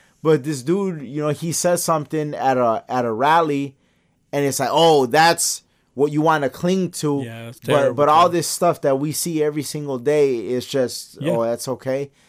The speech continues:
Speaker 1: That's why, that's why I don't respect that shit, man.
Speaker 2: Yeah, yeah, and, and it's, you just minimize what people believe. You can disagree with someone, and, and actually, I don't think I've ever,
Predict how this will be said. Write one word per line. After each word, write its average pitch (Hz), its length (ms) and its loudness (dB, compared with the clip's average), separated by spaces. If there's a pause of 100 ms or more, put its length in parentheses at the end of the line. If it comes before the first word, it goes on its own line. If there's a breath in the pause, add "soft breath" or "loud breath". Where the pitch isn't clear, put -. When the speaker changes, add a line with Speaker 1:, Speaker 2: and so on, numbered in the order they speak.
(340 soft breath)
Speaker 1:
That's 160 280 0
why, 165 420 0
that's 151 260 -4
why 143 140 2
I 139 40 0
don't 139 180 -8
respect 127 400 -8
that 90 160 -10
shit, 92 240 -12
man. 98 200 -14 (120)
Speaker 2:
Yeah, 180 380 0
yeah, 175 220 2
and, 170 260 0
and 160 120 2
it's, 165 180 -2
you 170 240 0
just 175 240 0
minimize 147 720 0
what 131 180 -8
people 135 420 -6
believe. 127 540 -4
You 185 180 2
can 330 180 0
disagree 202 520 -2
with 165 160 -4
someone, 120 540 -10
and, 202 160 -4 (140)
and 190 100 -4
actually, 214 540 0 (800 soft breath)
I 214 80 4
don't 262 200 2
think 240 200 -2
I've 202 160 0
ever, 214 480 0